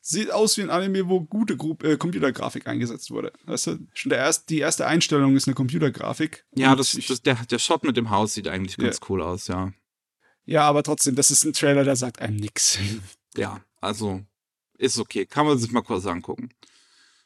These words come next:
Speaker 2: Ähm, dann haben wir noch, dass Netflix sich die Rechte an zwei De-, De-, Detective Conan Spin-Offs gesichert hat. Und zwar zum einen an, äh, The Culprit Hanzawa.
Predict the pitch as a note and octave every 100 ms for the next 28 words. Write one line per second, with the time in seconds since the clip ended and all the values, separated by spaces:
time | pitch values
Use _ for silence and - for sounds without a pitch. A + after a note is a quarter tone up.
0 | _ _ _ - D3+ D#3+ E3 E3+ E3 -
1 | C3 E3+ G3 G#3+ G#3+ G#3 G3+ F3 F#3+ F#3+
2 | - F#3+ - F#3 F3+ D#3 F3 - F3+ F3+
3 | D#3+ E3 E3 D#3 - - D3+ E3+ A3+ F#3
4 | D3 - B2 C#3+ - - C#3 F#3 - D3
5 | - - F3+ A3 A3 - G#3 G#3 G#3+ A3+
6 | - F#3+ A3+ B3 G3 G#3+ B3 - - -
7 | - D3+ D#3+ - D3+ E3 E3 - D#3 A2+
8 | C3+ D#3+ D#3+ D#3 D3+ D3+ C#3 - A2 C3+
9 | C3+ C#3 C#3+ C#3 C#3 C3+ C3+ _ - _
10 | _ _ _ _ _ - C#3 D3+ D3 -
11 | - - - - D3 C#3+ C#3 - - F#3+
12 | G#3 - - G#3+ G3 - - - - -
13 | E3 G#3+ G#3 G3+ G3 A3+ C4